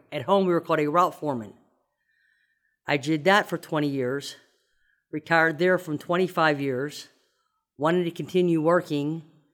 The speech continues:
and I applied here in Arizona, came down for an interview in June, Father's Day weekend, and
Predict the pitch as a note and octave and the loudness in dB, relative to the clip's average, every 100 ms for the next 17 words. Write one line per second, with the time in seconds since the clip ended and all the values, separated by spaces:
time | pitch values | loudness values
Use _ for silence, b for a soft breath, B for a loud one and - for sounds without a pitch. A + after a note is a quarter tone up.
0 | _ _ _ _ _ - D3 D3 C#3+ C#3+ | _ _ _ _ _ -6 -2 0 0 -2
1 | E3 D#3+ D3+ E3 E3 E3 E3+ F3 D#3 D3 | 2 2 2 0 0 0 0 0 -2 -4
2 | E3+ - _ _ _ _ D#3 D3+ D3 D#3+ | -6 -10 _ _ _ _ -4 0 0 0
3 | D#3 F3+ F3 F#3+ F#3+ D#3 D#3+ D#3+ D#3+ D3+ | 0 -2 0 0 0 0 -2 -2 -2 0
4 | F#3 D3 D3+ F#3+ b b b b b b | 0 0 -2 -8 b b b b b b
5 | - D#3 D#3 D3+ E3+ E3 D#3 E3+ F3+ G3+ | -2 0 0 -2 0 0 0 -2 0 -2
6 | B3 - - D3 D3+ D3+ D3+ | -4 -10 -4 0 2 2 0